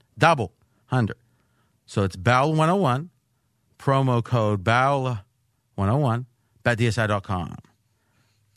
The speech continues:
Finally, Yahoo Daily Fantasy. Hey, exciting football action continues. Yahoo is better than ever this year with their daily fantasy stuff.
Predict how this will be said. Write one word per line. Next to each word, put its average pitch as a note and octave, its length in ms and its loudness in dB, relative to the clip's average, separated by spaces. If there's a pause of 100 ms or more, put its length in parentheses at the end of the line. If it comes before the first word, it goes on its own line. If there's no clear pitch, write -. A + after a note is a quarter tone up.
(160)
Finally, D3+ 600 0 (1000)
Yahoo B2 300 2
Daily A2+ 280 0
Fantasy. C#3+ 720 -2 (400)
Hey, C3+ 280 0
exciting C#3 440 -2
football C#3 360 -2
action B2+ 760 -2 (260)
continues. A#2 1120 0 (1000)
Yahoo C3 320 4
is G#2+ 140 0
better C#3+ 640 0 (320)
than A2 240 -2
ever A#2+ 540 0
this G#2+ 280 -4
year A2 300 0
with G#2 140 -2
their G#2+ 100 -2
daily G#2 260 -2
fantasy G2+ 400 -4
stuff. G2+ 500 -4